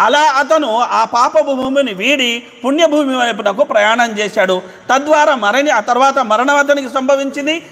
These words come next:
అయితే కావాల్సిన యొక్క మనశ్శాంతి అతనికి లభించింది.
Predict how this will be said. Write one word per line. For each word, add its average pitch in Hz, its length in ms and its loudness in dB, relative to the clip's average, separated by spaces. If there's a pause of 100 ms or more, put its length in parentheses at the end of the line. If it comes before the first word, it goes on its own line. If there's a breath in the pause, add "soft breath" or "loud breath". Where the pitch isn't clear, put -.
(140)
అయితే 226 320 0
కావాల్సిన 233 640 0
యొక్క 254 340 0 (240)
మనశ్శాంతి 233 680 -4
అతనికి 202 380 -4
లభించింది. 175 680 -2